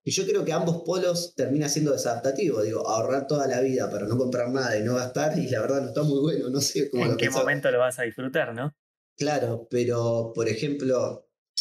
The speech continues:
Speaker 1: ahorrar porque uno quiere comprarse, y la verdad es que,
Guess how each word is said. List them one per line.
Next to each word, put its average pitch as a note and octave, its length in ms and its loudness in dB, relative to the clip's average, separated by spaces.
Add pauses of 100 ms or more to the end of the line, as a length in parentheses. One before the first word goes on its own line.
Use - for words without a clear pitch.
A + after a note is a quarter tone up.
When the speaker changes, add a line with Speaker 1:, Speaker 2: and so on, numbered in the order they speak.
(120)
Speaker 1:
ahorrar B2 580 -2
porque G#2 280 0
uno A#2+ 300 2
quiere B2 240 0
comprarse, C#3 720 -2 (260)
y D3 120 2
la B2 160 0
verdad F3+ 260 0
es - 40 -10
que, D#3+ 460 -2